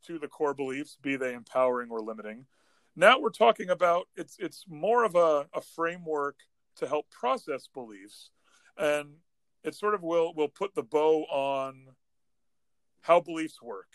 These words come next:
And, and, and I don't wanna bury the lead, so we'll, we'll start with the question that will help our listeners kinda get the context of where we're coming from. So, Jeff, what, what is, if you had to, to boil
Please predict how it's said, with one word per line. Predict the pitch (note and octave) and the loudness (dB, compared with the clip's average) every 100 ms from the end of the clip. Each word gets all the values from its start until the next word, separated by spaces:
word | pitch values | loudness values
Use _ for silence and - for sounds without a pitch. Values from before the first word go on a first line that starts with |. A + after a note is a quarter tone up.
| - | -8
And, | C#3+ | -6
and, | D#3+ C#3 E3 | -6 -8 -6
and | D3 D3+ | -4 -2
I | C#3+ | -2
don't | D#3 | -2
wanna | E3+ D3+ C3 | -2 -4 -2
bury | C#3+ C#3+ C#3+ | -2 0 -4
the | C3 | -8
lead, | B2+ B2+ A#2+ A#2 | -10 -10 -10 -14
so | - C#3 A#2+ B2 C3 | -4 -2 0 -2 -4
we'll, | B2+ B2+ | -4 -4
we'll | B2+ | -8
start | A#2 - D#3+ E3+ | -10 2 4 4
with | D#3+ C#3+ | 0 -6
the | C3+ | -4
question | - D3 - D3 | -2 -2 -2 -8
that | C#3 C#3 | -6 -6
will | |
help | A#2+ C#3 C#3 | 0 0 2
our | C3 | 0
listeners | B2+ C#3 D3 B2 A#2+ | -2 -6 -8 -12 -10
kinda | - C3 A#2+ | -6 -6 -4
get | C3+ | -6
the | A#2+ | -6
context | - C3 C3 B2+ A#2+ C3 | -6 -4 -4 -8 -10 -10
of | |
where | A#2 | -10
we're | A2 | -4
coming | G#3 F#3+ | -2 -2
from. | C3+ B2+ A2 A2 _ _ - - | -4 -6 -6 -8 _ _ -16 -10
So, | - E3 | -4 2
Jeff, | F#3+ F#3+ - | 6 6 4
what, | E3+ C4 - | -2 -2 0
what | A#3 B3+ | 0 0
is, | G#3 F3+ F3 D#3 - | -2 -4 -4 -10 -16
if | G3+ - | -16 -8
you | A3 | -6
had | F3+ | -4
to, | E3 - | -4 -6
to | D#3+ | -12
boil | C#3 D#3+ D#3 | -4 0 0